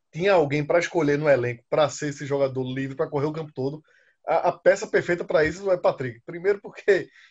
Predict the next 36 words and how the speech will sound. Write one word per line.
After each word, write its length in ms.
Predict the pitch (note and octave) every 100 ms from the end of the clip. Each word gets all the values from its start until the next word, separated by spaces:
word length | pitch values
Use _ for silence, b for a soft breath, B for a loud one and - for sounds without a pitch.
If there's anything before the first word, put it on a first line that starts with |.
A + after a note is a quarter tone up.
| _
eu 60 | C#3
já 180 | D#3+
acho 160 | D#3+ -
que 120 | E3+
lá 160 | E3 F3
atrás 520 | D#3+ - D3+ D#3+ D3+
ele 160 | E3+ E3
não 320 | E3+ F3 E3+
corresponde 600 | - E3 D3+ - E3+ D#3+ D#3
tanto, 240 | D#3 D#3
não 140 | D#3+ E3+
defende 460 | D#3+ - - D3+
tão 160 | D3+ C#3
bem. 260 | B2 C#3+ F3 b b b b
E 60 | G#3
segundo 340 | - A3+ B3+
porque 280 | C4+ G#3 -
ele 260 | G#3+ A3+ A3+
tem 160 | A3+
um 60 | G#3+
jogador 280 | G#3+ G#3 F#3+
de 80 |
muito 240 | F#3 G#3+ -
fôlego 400 | - E3 G#3+ A3+
e 20 |
de 80 | -
muita 180 | - B3+
força. 460 | C4 D#3 D#3+ - C3+ _ _ _
Então 240 | E3 D3 A3
ele 60 |
tá 80 | B3
sempre 240 | A3 A#3+ A#3
presente, 340 | F#3+ F#3+ F#3+
muito 200 | G#3+ G#3+
voluntarioso, 800 | F#3 F#3 F3+ F3+ C#3+ D3+ G3+ F3
sempre, 340 | - G3+ G3